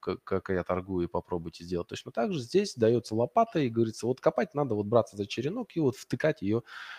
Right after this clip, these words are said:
э, в землю. Можете ли вы взять эту лопату и не научиться копать? Конечно, можете, да, <clears throat> если вы будете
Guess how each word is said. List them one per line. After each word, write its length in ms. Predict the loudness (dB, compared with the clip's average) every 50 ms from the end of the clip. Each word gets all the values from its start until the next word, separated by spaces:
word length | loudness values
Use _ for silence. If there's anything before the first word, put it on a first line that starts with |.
| -16 -8 _
э, 120 | -2 0 0
в 40 | 0
землю. 320 | 2 2 2 2 0 -4 -8 -10 -18 -8 _
Можете 360 | 2 4 4 4 4 2 2
ли 80 | 4 6
вы 140 | 6 6 6
взять 240 | 8 6 6 6 4
эту 120 | 2 2
лопату 420 | 2 4 6 6 4 4 4 2 0
и 40 | 0
не 100 | 2 2
научиться 400 | 0 0 0 -2 -4 -6 -2 -2
копать? 300 | -2 -2 -2 -4 -4 -2
Конечно, 380 | -2 0 0 -2 -4 -4 -4
можете, 380 | 0 0 0 0 -2 -6 -12 -8
да, 200 | -6 -4 -4 -6 -8 _ _ _
<clears throat> 180 | -4 -2 0 2
если 240 | 0 0 2 2 2
вы 100 | 2 2
будете 360 | 2 2 2 2 -2 -4 -6